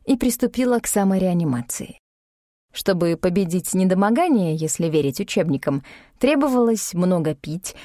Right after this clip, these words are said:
обязательно ходить пешком и, главное, просто выждать. Однако минуло три дня,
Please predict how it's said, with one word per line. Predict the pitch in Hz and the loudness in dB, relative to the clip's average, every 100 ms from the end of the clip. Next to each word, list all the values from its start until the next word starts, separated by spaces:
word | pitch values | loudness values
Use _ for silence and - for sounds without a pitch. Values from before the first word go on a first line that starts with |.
| - - | -8 0
обязательно | 233 247 240 226 214 | 2 4 2 2 0
ходить | 208 233 247 - | 2 2 2 0
пешком | 262 - 392 359 330 | -2 0 0 2 2
и, | 320 | 2
главное, | 220 277 330 294 277 254 214 - _ - | 2 2 4 4 2 2 0 -4 _ -2
просто | 277 320 - 254 | 0 -2 -2 -4
выждать. | 156 143 - 120 135 - - _ _ _ _ - | -2 -4 -6 -8 -8 -8 -12 _ _ _ _ -4
Однако | 196 196 190 190 | 0 0 0 0
минуло | 190 190 190 180 185 | 2 2 2 0 -2
три | 196 190 | -2 -2
дня, | 175 254 294 180 | 2 2 2 -2